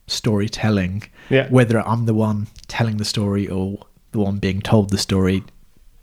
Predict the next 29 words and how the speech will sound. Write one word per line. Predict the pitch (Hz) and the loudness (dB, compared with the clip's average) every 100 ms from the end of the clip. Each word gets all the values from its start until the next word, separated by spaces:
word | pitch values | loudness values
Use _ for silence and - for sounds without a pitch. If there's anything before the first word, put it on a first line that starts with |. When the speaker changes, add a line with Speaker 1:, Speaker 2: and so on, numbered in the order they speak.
| - | -10
Speaker 1:
it | 190 156 | -6 2
doesn't | 180 131 131 | 4 4 4
really | 120 110 | 2 2
matter. | 113 113 101 104 | 2 2 0 -2
I | 104 | -2
just | 107 - | -2 0
love | 104 101 - - _ _ _ - | 0 -2 -6 -20 _ _ _ -4
a | |
good | 107 107 98 | -2 0 -2
story. | - - 101 101 95 95 | -4 0 2 2 0 -2
I | 95 | -4
think | - 104 | -2 -4
that's | 107 101 - | -2 -4 -4
the | 107 | -2
most | 95 98 | -2 -2
important | 98 - 95 104 | -2 -2 -2 -2
thing. | 101 101 - - - | -4 -4 -8 -10 -6
Speaker 2:
And | 147 - | -4 0
then | 170 | 2
you | 175 156 | 4 2
started | - 156 151 139 | 4 4 2 2
to, | 139 131 123 | 4 4 4
to | 127 | 0
write | 120 120 117 127 | 2 4 4 2
some, | - 123 110 107 107 | 0 0 2 0 -4
some | 107 | -4
short | 110 - 131 165 | -2 2 2 2
stories. | - 147 147 156 160 - - _ - | 0 4 4 4 -2 -10 -20 _ 2
Speaker 1:
Yeah. | 160 165 156 151 | 6 6 6 4